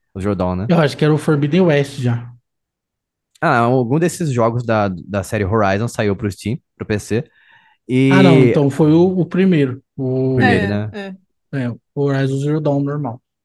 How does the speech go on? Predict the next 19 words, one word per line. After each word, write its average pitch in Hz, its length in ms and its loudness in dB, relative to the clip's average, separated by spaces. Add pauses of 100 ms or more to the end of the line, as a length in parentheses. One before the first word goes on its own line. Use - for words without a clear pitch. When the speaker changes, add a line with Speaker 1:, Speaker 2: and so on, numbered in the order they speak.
(300)
Speaker 1:
É 90 140 -6
verdade. 87 480 -6
E 95 40 -6
daí 107 320 0
as 113 100 2
pessoas - 340 -6
começaram 131 340 -4
a - 20 -2
mudar 131 220 0
pra 131 120 -2
região 127 240 2
do 123 80 0
Brasil, 120 480 0
porque 127 220 -4
aqui 120 120 -6
tava 117 200 -2
mais 117 160 -2
barato. 117 420 -2
O - 40 -20